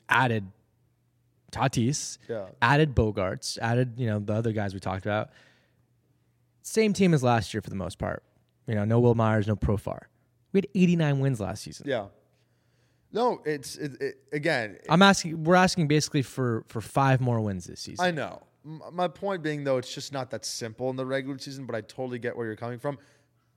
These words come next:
Speaker 2: Not a financial advisor. You guys want free money? Bet on the Diamondbacks over.
Speaker 1: On the over, huh?
Speaker 2: Yeah, so I think it's seventy-five and a half wins.
Speaker 1: So you think that they, they
Speaker 2: Slam it, slam it.
Speaker 1: Yeah, for, for, for the games that,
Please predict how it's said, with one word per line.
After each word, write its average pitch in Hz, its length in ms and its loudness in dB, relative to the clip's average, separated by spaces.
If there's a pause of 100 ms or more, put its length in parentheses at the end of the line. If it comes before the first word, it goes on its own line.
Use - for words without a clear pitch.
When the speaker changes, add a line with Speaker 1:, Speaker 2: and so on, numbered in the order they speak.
Speaker 2:
Not 147 220 -2
a - 20 -6
financial 143 460 -4
advisor. 113 560 -4
You 113 80 -12
guys 123 180 -2
want 131 180 -4
free 135 120 -8
money? 131 300 -6
Bet 123 200 -4
on 120 80 -6
the 113 80 -6
Diamondbacks 104 560 -8
over. 98 300 -8 (540)
Speaker 1:
On 123 100 -2
the 113 120 0
over, 143 260 4
huh? 131 260 -2
Speaker 2:
Yeah, 127 300 -2
so 139 100 -14
I - 20 -16
think 143 140 -8
it's - 100 -12
seventy-five 135 640 -4
and 120 80 -10
a 117 40 -10
half 113 260 -10
wins. 98 380 -12 (180)
Speaker 1:
So - 220 -4
you 117 100 0
think 127 220 -2
that 107 240 -2
they, 123 420 -2
they 131 480 -4
Speaker 2:
Slam 208 480 8
it, 165 240 2
slam 196 480 4
it. 151 60 4
Speaker 1:
Yeah, 131 160 6
for, 127 180 -2
for, 156 220 2
for 139 120 -2
the 131 120 0
games 151 420 2
that, 135 320 -2